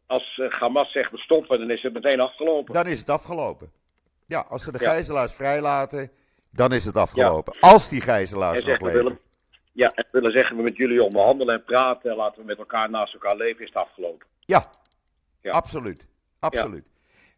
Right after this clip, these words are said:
Speaker 2: Maar het gezeik begint nu op de Westbank ook. Eh, eh, n-, n-,
Speaker 1: Ja.
Speaker 2: drie kwartier rijden bij mij vandaan, eh, laten ze weer even zien hoe sterk ze zijn. Eh, Hamas op de Westbank.
Speaker 1: Ja.
Speaker 2: En, eh, ja.
Speaker 1: Ja, maar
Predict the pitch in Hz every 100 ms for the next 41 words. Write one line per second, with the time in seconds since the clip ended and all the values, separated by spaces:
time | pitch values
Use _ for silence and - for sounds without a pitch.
0 | _ - 147 131 147 - 120 - 117 127
1 | 107 123 117 107 120 107 101 - 113 135
2 | 101 110 101 120 147 117 - 143 104 -
3 | 104 - 110 107 101 - 110 117 - 110
4 | 117 117 107 - - - 107 113 113 104
5 | 120 107 113 110 95 98 110 117 113 101
6 | 92 87 90 90 92 92 92 92 98 92
7 | 87 85 85 98 90 87 120 107 117 113
8 | 98 90 73 _ _ _ _ _ _ _
9 | - 101 92 - 95 87 78 - - -
10 | 95 92 87 82 - 80 65 - _ _
11 | _ 117 _ _ _ - 95 90 87 -
12 | - 92 90 85 76 - - 87 85 85
13 | 135 143 143 -